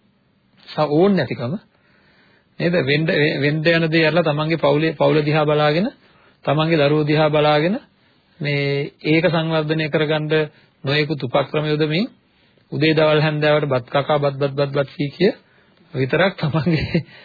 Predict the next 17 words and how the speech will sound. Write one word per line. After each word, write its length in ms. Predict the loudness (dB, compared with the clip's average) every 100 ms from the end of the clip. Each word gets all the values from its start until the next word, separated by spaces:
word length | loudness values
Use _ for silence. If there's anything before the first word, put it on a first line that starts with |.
| -20 _ -4
තමන්ගේ 500 | -2 0 2 4 4
වැඩේ 280 | 4 2 2
විතරක් 320 | 0 0 -2
කරගෙන 400 | -4 -2 -2 -2 -4 -6
රටට 400 | -4 -4 -2 -2
වෙන 220 | 0 0 -2
හරියක් 400 | -2 -2 -4 -4
වෙයන් 360 | -2 -2 -2 -6 -8
කියලා 260 | -6 -6 -6
ඉඳීම 400 | -6 -6 -6 -6 -8 -12 _ _ _ _ -18
ඉතාම 480 | -8 -4 -2 -2 -4
නරක. 480 | -6 -6 -6 -6 -6 -6 -8 _ _ _ _ _ _ _ _ _ _ _
හ්ම්. 200 | -10 -10 -12 _ _ _ _ _ -16 -10
මොකද 240 | -6 -4 -2
මැරෙනකොට 520 | 0 -2 -2 -4 -2
ඔය, 160 | 0 0
ඔය 200 | 0